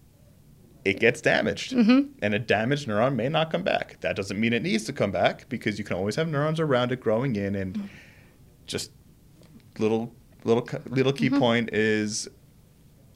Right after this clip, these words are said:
Speaker 1: when you're a child, when you're born, you have the most amount of neurons. And as you, as you get older, you lose neurons, but you build connections.
Speaker 2: Mm-hmm.
Speaker 1: And you have the most amount of connections,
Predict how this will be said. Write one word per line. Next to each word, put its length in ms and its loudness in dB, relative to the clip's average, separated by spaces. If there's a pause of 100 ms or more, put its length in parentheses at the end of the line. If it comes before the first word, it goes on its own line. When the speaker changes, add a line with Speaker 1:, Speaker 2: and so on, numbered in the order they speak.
(260)
Speaker 1:
when 200 0
you're 240 4
a 60 4
child, 440 6
when 100 -2
you're 120 2
born, 300 2
you 120 0
have 80 0
the 80 -2
most 360 0
amount 260 0
of 80 -6
neurons. 580 -6 (800)
And 480 0
as 480 -4 (440)
you, 440 -6
as 180 0
you 60 -4
get 120 6
older, 540 4 (380)
you 160 -6
lose 400 -2
neurons, 680 0
but 120 -4
you 100 0
build 260 -2
connections. 720 -4 (100)
Speaker 2:
Mm-hmm. 320 2
Speaker 1:
And 320 -2
you 80 -2
have 80 -4
the 60 -6
most 300 -4
amount 220 0
of 60 -8
connections, 1040 -6